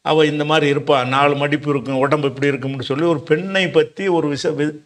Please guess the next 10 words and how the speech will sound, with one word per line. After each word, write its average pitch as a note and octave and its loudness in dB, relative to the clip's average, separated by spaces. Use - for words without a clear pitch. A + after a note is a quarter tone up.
வித்தியாசமாக D3 0
அந்த E3 0
அரவாணி E3 2
வர்ணித்து F#3+ 2
கொண்டிருக்கிறத D#3 2
ரசூல்லா E3+ 2
கேட்குறாங்க. D3+ 0
கேட்டோன்னு F#3 2
செஞ்சாரான்னு C#3 0
கேட்டா, C#3+ 0